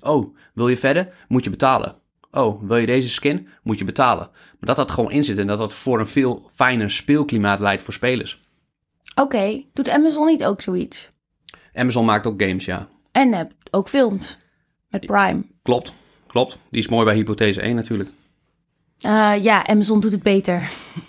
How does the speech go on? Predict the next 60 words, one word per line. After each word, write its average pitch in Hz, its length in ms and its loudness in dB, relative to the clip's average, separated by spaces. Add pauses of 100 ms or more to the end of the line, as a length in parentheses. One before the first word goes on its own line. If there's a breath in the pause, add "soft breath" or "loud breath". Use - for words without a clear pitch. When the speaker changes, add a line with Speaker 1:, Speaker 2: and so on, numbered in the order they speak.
(100)
Speaker 1:
Nou, 160 300 6
nee, 143 220 2
Amazon, 131 320 2
eh, 113 520 -2
Amazon 110 220 0
is 110 60 0
hartstikke 107 320 -2
slecht 113 220 -4
in 110 60 0
het 92 100 -2
maken 90 180 -4
van 98 160 -6
games 90 200 -4
tot - 100 -8
nu 95 100 -4
toe. 98 140 -6
Ze 101 60 -6
hebben 92 180 -4
al 95 100 -6
wat - 140 -8
teruggetrokken. 104 540 -6
Nou, 101 120 -2
de 101 60 -2
laatste 101 420 0
game 104 220 -2
van 101 120 -8
hen 101 160 -6
doet 95 120 -10
het 101 80 -10
Speaker 2:
Ik - 60 -8
Speaker 1:
weer 247 100 0
Speaker 2:
bedoel 320 220 2
Speaker 1:
wel. 381 80 -4
Speaker 2:
dat 381 120 -6
het 359 80 -2
een 311 60 4
mogelijk 330 380 0
antwoord 294 420 -2
was 247 220 0
op 240 100 -8
waarom 233 260 2
Netflix 240 440 -4
het 214 120 -10
niet 233 180 0
zou 214 180 -2
halen. 220 440 2
Dat 202 260 -4
Amazon 240 400 0
het 240 140 -2
in 233 80 -2
de 226 60 -2
toekomst - 400 -2
beter 233 260 0
zou 220 160 0
gaan 208 180 -4
doen 233 120 0
dan 214 180 0
Netflix, 220 400 -4
waardoor 208 240 -4
Netflix 196 520 -8